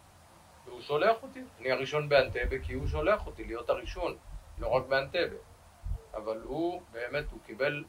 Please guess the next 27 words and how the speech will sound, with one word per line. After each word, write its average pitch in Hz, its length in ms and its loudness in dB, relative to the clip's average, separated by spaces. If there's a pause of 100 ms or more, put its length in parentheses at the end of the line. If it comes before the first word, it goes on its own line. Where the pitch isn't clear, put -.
(160)
מההורים 113 480 0
שלי 131 240 -2
גם 127 200 6
הוא 190 100 0
קיבל 143 340 -2
כוחות. - 320 -4 (1000)
את 120 100 0
יודעת, 160 260 4 (760)
אח 151 220 6
שלי 170 320 4
השלישי, 143 640 0 (200)
מודי, 131 480 -2 (220)
שירת 139 360 -2
בסיירת 131 480 2
מטכ"ל. 113 380 -2 (600)
במלחמת 160 460 -2
יום 170 140 -4
כיפור 160 280 -6
הוא 131 100 -6
בן 127 120 -2
ארבע 110 300 6
עשרה. - 260 -2 (1400)
עכשיו, 160 240 2 (140)
יש 135 160 -8
לו 165 60 -10
חמישה 143 300 -8
צל"שים, 127 460 -4